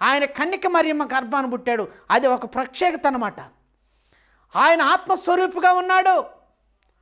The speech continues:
ఆయనలో ఎన్నో ప్రత్యేకతలు మనం చూస్తున్నాం. ఆయన దేవుడై ఉన్నాడనేది మనం చూస్తున్నామంట. ఈ లోకములో యేసుక్రీస్తు జన్మించాడంటే ఆయన మానవుడుగా జన్మించాడు. దేవుడు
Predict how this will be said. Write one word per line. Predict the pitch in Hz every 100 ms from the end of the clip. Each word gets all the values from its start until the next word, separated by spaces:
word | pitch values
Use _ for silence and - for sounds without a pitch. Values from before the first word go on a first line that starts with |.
| _ _
ఆయనలో | 208 330 359
ఎన్నో | 320 330 403 415
ప్రత్యేకతలు | 339 339 - 453 415 392 349
మనం | 302 269 262
చూస్తున్నాం. | 247 233 208 156 _ -
ఆయన | 240 277
దేవుడై | 180 294 415 403 370
ఉన్నాడనేది | 339 349 339 311 277 254 190 _ _
మనం | 214 247 247
చూస్తున్నామంట. | 254 254 233 214 202
ఈ | 185 269 330
లోకములో | 277 359 370 349 339 320 - - 185
యేసుక్రీస్తు | 320 339 339 294 320 320 -
జన్మించాడంటే | 254 226 320 349 330 311 294 285 277 247 - - -
ఆయన | 190 262 269
మానవుడుగా | 208 170 226 311 330 311 302 277
జన్మించాడు. | 233 262 247 247 - 226 208 - _ _
దేవుడు | 131 226 285 294 277 254